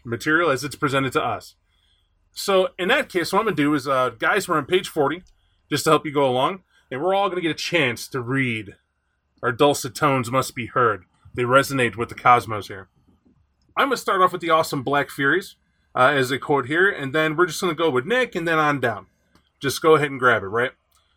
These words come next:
And, uh, we're just gonna read 'em. Tell 'em what they said in First Ed, what these tribes are. And with the Black Furies,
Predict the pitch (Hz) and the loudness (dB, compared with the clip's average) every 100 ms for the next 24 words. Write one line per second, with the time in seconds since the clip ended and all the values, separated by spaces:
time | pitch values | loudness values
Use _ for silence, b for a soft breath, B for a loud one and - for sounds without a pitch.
0 | - 127 127 123 123 120 131 - 180 202 | -8 -4 0 2 2 0 -2 0 2 2
1 | 151 107 - - 139 151 151 151 - 170 | -2 -12 -18 0 2 4 2 0 0 0
2 | 160 113 170 190 - 143 151 135 _ _ | 0 -2 0 0 0 -2 -2 -6 _ _
3 | - 139 139 139 - 135 127 117 95 - | -6 -6 -4 -6 2 4 4 2 -6 -8
4 | b b b b b 147 196 185 233 285 | b b b b b -2 0 0 0 0
5 | - 143 127 160 - | -2 0 0 0 -4